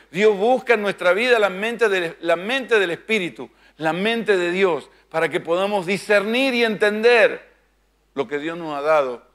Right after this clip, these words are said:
en su Hijo. Hermano, durante mucho tiempo mucha gente se ha estado más ocupada en el diablo, en conocer las cosas del diablo, en conocer lo negativo, y se han tragado cada sapo,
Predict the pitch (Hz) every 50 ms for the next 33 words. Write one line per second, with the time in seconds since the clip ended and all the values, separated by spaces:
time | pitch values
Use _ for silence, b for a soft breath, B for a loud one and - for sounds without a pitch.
0 | _ _ _ 131 123 110 - 127 127 123 110 _ _ _ _ _ _ _ _ _
1 | _ _ _ _ _ _ _ _ _ _ _ _ _ _ _ _ _ _ _ _
2 | - 180 226 240 220 196 151 B B B B B - 202 214 214 202 170 226 220
3 | 240 269 220 247 240 - 226 269 269 254 190 226 226 214 226 202 226 247 185 -
4 | 226 262 240 196 226 233 202 - - - - _ _ - 220 233 233 233 233 247
5 | 247 233 220 226 247 254 247 214 175 202 214 208 233 240 247 240 233 214 208 196
6 | 196 170 202 247 262 269 269 254 226 196 170 131 - b b b b b b -
7 | 214 208 175 208 208 208 196 - 247 240 202 240 - - - 233 247 180 226 208
8 | 180 185 175 175 165 214 240 262 277 262 233 185 151 120 B B B B B 185
9 | 196 - 196 208 208 196 - 240 240 247 247 226 208 202 196 170 175 170 175 -
10 | 262 285 294 285 240 196 160 123 B B B B - 185 - - 220 233 247 226
11 | 240 233 220 233 247 240 233 233 233 233 233 220 208 - - 240 240 262 - -
12 | 180 151